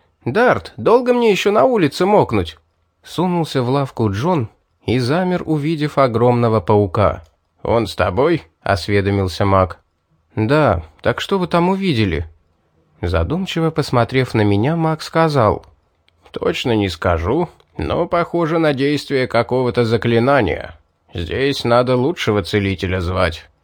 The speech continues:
"А где он живёт?" "Она", о чём-то задумавшись, тихо сказал маг.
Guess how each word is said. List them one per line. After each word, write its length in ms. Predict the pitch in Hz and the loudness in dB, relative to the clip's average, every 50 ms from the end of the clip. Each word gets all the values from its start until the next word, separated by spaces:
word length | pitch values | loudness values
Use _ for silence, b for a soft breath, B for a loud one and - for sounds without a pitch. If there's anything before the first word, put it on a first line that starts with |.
| _ _ _ _ _ _ _ _ - | _ _ _ _ _ _ _ _ 0
"А 200 | 110 113 113 110 | 2 2 2 2
где 220 | 101 104 110 127 | 0 0 2 2
он 140 | 127 127 127 | 2 2 2
живёт?" 540 | 120 123 156 170 156 139 104 78 - - - _ _ _ _ _ - | 2 0 0 2 4 4 2 2 0 -6 -14 _ _ _ _ _ -2
"Она", 520 | 92 92 90 92 123 160 160 - - - - _ _ _ _ _ _ | 0 2 2 2 2 2 0 0 -2 -6 -14 _ _ _ _ _ _
о 160 | - 95 95 | -2 0 0
чём-то 340 | - - 107 101 90 - 98 | 0 0 -2 -2 0 -2 -2
задумавшись, 760 | 85 85 85 87 101 123 143 151 147 - - - 139 - - | 0 -2 -2 -2 -2 -4 -2 -4 -4 -6 -6 -8 -8 -8 -6
тихо 280 | - 113 123 - - 135 | -6 -6 -6 -6 -6 -10
сказал 520 | - - - 135 117 104 107 98 101 101 | -6 -2 0 0 2 4 4 4 4 4
маг. 360 | 101 101 87 85 82 - - | 4 2 2 2 -2 -6 -14